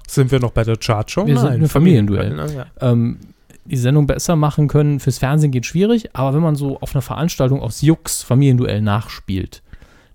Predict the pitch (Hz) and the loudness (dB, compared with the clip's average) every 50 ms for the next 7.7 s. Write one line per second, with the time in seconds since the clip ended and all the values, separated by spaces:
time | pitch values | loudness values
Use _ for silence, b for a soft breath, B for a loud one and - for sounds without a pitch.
0 | _ _ - 123 139 151 147 - - 147 135 135 131 131 127 143 151 - - - | _ _ -2 0 2 0 0 2 2 2 2 4 2 2 2 2 2 2 0 -2
1 | 131 131 120 120 127 - 120 - - 98 101 104 104 104 107 104 107 110 117 117 | 0 2 2 0 0 -2 -6 -6 -4 -4 -2 -2 -2 -2 0 0 0 0 0 0
2 | 120 110 123 113 - 120 117 127 123 120 - - - 127 123 123 117 110 110 120 | 0 0 -2 -4 -2 -2 -2 -2 -2 -2 -6 -10 -8 -4 -2 -2 -2 -2 -2 -2
3 | 120 - 117 104 98 98 104 - - 95 101 101 - - - - 117 104 107 101 | -2 -2 -2 -4 -4 -6 -8 -10 -10 -8 -8 -8 -8 -6 -6 -6 -6 -4 -6 -8
4 | - - - 87 101 120 127 113 98 107 107 98 98 101 - - 101 98 101 92 | -8 -8 -6 0 0 2 2 2 0 -2 -4 -6 -6 -6 -6 -6 -6 -4 -4 -4
5 | 95 - - - 98 98 98 101 - - - 117 - - - _ - - 120 117 | -6 -6 -8 -6 -6 -4 -6 -8 -8 -10 -12 -12 -12 -14 -14 _ -16 -14 -14 -14
6 | 120 b b b b b _ - - 107 151 156 135 175 - 147 - - 143 131 | -14 b b b b b _ -6 -2 0 0 2 0 -2 -4 -6 -6 -4 -4 -4
7 | 123 - - - 117 107 110 123 127 - 131 120 117 120 | -4 -6 -6 -4 -2 0 0 0 0 0 0 2 2 0